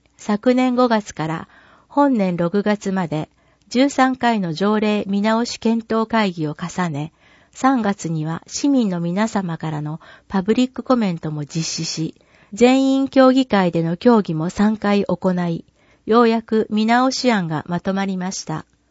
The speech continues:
九月議会に条例改正の議案を上呈する予定です。詳しい内容については、次号にてお知らせいたします。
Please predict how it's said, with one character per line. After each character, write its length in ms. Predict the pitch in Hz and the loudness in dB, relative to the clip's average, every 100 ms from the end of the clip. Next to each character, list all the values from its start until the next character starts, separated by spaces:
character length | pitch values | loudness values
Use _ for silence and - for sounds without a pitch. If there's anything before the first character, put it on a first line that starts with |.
| _ _ _ _ _ _ _ - | _ _ _ _ _ _ _ -8
九 140 | 254 | -2
月 340 | 254 285 - | -2 -2 -2
議 160 | 294 294 | 0 0
会 300 | - 196 180 | 2 0 0
に 240 | 170 170 - | -2 -6 -10
条 320 | 175 214 262 | -4 2 4
例 180 | 269 269 | 4 2
改 280 | 262 262 254 | 0 -2 -4
正 280 | - 180 170 | -4 -6 -6
の 260 | 165 165 - | -6 -8 -8
議 240 | 170 190 | -2 0
案 220 | 208 214 | 0 -2
を 160 | 208 175 | -4 -4
上 200 | 196 220 | -2 -2
呈 240 | 226 220 | -2 -2
す 160 | 220 214 | -2 -4
る 120 | 208 | -4
予 140 | 185 165 | -4 -4
定 260 | 180 175 | -4 -4
で 180 | 170 175 | -4 -8
す。 260 | - - _ _ _ _ _ _ _ _ _ _ _ _ _ - | -12 -20 _ _ _ _ _ _ _ _ _ _ _ _ _ -6
詳 260 | 240 262 | -2 -2
し 160 | 269 302 | 0 0
い 100 | 247 | 0
内 240 | 190 202 | -2 -2
容 140 | 214 214 | -2 -4
に 140 | 214 | -6
つ 120 | - | -4
い 100 | 208 | -6
て 160 | - 160 | -4 -8
は、 220 | 156 165 _ _ _ 185 | -8 -12 _ _ _ -6
次 200 | 220 254 | -2 0
号 180 | 226 185 | 0 -2
に 160 | 170 | -6
て 220 | - 156 - | -8 -8 -6
お 80 | 180 | -8
知 160 | - | -4
ら 120 | 190 | -6
せ 120 | 196 165 | -4 -6
い 80 | |
た 140 | 160 165 | -6 -10
し 180 | - 156 | -10 -10
ま 180 | 160 | -10
す。 240 | 180 - | -12 -18